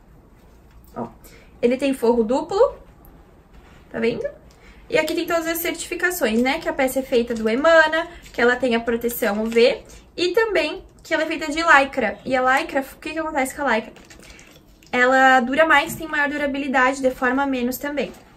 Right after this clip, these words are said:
E a calça, ela é assim. Essa aqui também é uma G, já foi provada, por isso que ela está. Ó,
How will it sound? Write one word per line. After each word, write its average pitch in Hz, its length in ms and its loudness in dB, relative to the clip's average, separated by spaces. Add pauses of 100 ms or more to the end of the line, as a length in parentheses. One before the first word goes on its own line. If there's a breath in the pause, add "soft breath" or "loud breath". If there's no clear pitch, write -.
(1000 loud breath)
E 294 80 0
a 339 120 6
calça, 320 580 2 (2250)
ela 247 180 -2
é 254 240 -2
assim. 185 400 -6
Essa 262 140 -6
aqui 262 100 -8
também 311 280 -4
é 311 40 -6
uma 285 200 0
G, 262 320 2
já 285 100 -2
foi 262 240 2
provada, 247 460 2
por - 120 -18
isso - 140 -14
que - 100 -10
ela 277 140 -6
está. - 340 -12 (1000)
Ó, 247 180 -6